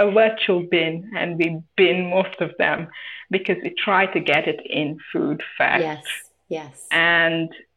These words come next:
Speaker 1: supplementation should only be considered when you're not able to get it through your diet.
Speaker 2: Absolutely. Food first.
Speaker 1: Absolutely. So I think that's the underlying statement. Yes,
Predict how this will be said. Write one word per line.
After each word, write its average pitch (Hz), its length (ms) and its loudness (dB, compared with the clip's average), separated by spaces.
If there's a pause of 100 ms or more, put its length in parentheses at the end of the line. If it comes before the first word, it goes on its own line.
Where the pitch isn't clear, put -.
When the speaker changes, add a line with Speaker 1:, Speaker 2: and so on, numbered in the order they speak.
(600)
Speaker 1:
supplementation 208 1120 2
should 170 200 -6 (120)
only 226 140 2
be 226 120 2
considered 156 800 -2 (600)
when 151 460 -2 (580)
you're 170 160 -2
not 170 400 -4
able 165 200 -2
to 151 120 -10
get 143 220 -4
it 135 160 -10
through - 240 -6
your - 100 -6
diet. - 460 -8 (520)
Speaker 2:
Absolutely. 180 800 0
Food 220 680 2 (220)
first. 135 480 -6
Speaker 1:
Absolutely. - 800 -4 (120)
So 180 80 0
I 160 80 2
think 202 220 -2
that's 185 260 0
the - 140 -8
underlying 180 640 0
statement. 165 540 -2 (400)
Yes, 254 260 2